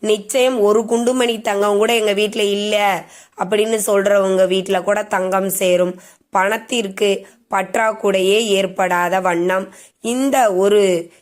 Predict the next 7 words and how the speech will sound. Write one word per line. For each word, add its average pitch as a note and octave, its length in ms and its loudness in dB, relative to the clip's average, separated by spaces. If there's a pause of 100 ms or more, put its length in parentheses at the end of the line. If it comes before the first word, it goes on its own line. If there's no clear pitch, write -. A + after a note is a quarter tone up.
(120)
நிலை B3 380 0
வந்து G#3+ 260 0
நம்மளுக்கு G3+ 800 0
இருக்கும். F#3 540 -2 (840)
நம்முடைய G#3+ 580 0
வீடுகள்ல G#3+ 880 0
எப்பவுமே G#3+ 720 0